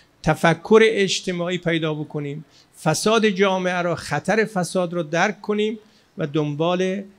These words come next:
اصلاح و راه‌های اصلاح بگردیم. این چیزی است که امام حسین از ما خواسته. در کنار این گریه‌ها، در کنار این عزاداری‌هایی که می‌کنیم، اونی که برای ما مهم است فهم هدف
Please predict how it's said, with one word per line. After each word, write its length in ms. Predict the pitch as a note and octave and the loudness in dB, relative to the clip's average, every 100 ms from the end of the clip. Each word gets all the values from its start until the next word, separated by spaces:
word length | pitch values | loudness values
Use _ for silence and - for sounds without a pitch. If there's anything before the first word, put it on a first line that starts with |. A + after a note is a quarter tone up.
| _ | _
اصلاح 760 | - C#3+ - E3 E3 F#3 G3 E3 _ _ D#3+ | -4 -4 -4 2 4 4 0 -4 _ _ -4
و 120 | D#3 | 0
راه‌های 600 | D3+ C#3 B2+ D3+ D#3+ D#3 | 2 2 0 -2 -2 -4
اصلاح 520 | C3+ - C#3+ D3+ B2+ C#3+ | -6 -2 0 0 -2 0
بگردیم. 680 | E3+ D#3+ C3 B2+ B2 B2+ C#3+ _ _ _ | 2 4 2 0 -6 -10 -10 _ _ _
این 200 | A#3+ B3 | 0 0
چیزی 300 | A3 A3+ G#3 | 2 0 2
است 140 | G#3+ - | 0 2
که 120 | F3+ | 0
امام 220 | F3 D#3+ | 2 0
حسین 240 | D3+ F#3+ E3+ | 0 2 2
از 140 | D#3+ | 2
ما 100 | E3+ | 0
خواسته. 600 | D#3+ B2 B2 - C#3+ A2+ - _ _ _ | 0 -4 -4 -4 -6 -8 -10 _ _ _
در 160 | F3 F#3+ | 2 2
کنار 400 | F#3 G3 G#3+ A3 | 0 2 4 4
این 260 | G3+ G3+ | 4 2
گریه‌ها، 520 | F3+ F3 E3+ D#3+ D#3+ F3 | 2 2 2 2 0 -2
در 180 | D#3+ | -4
کنار 320 | D3 D#3+ E3+ E3+ | -6 -6 -2 -2
این 180 | E3+ | -4
عزاداری‌هایی 840 | E3+ E3 D3 C#3+ C#3+ C3+ C3+ E3+ E3 | -6 -8 -8 -8 -6 -6 -2 -2 -2
که 160 | D#3+ | -6
می‌کنیم، 640 | D3 C#3+ D#3 E3 A3+ A#3+ C4+ _ _ _ _ | -8 -8 -8 -2 0 -2 -8 _ _ _ _
اونی 220 | - A#3+ B3+ | -2 0 2
که 140 | G3 | 2
برای 300 | F3+ E3 E3 | 2 2 0
ما 180 | D#3+ D#3 | -2 -4
مهم 440 | D3+ C3+ D3 D3+ | -4 -4 -6 -2
است 480 | F#3+ - - - - | 0 0 -2 -6 0
فهم 360 | G#3 A3 F#3+ A3+ | 2 2 0 -4
هدف 500 | G3 E3 D#3 G3 | -2 -2 -2 -2